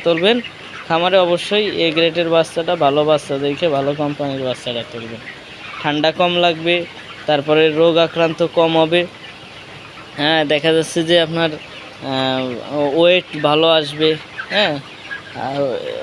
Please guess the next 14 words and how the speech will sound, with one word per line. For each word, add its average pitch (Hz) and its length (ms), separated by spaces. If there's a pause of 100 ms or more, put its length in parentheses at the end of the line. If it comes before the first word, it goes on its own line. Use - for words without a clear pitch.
ঔষধ 175 360 (100)
খরচ 175 320
কম 160 320
হবে। 160 320 (560)
তো 160 80
এইটাই 180 640
ছিল, 131 180
হ্যাঁ, 185 220 (1000)
আপনারা 165 320
সব 165 280
সময় 196 380
ভালো 156 280
বাচ্চাটা 165 460
নেওয়ার 151 280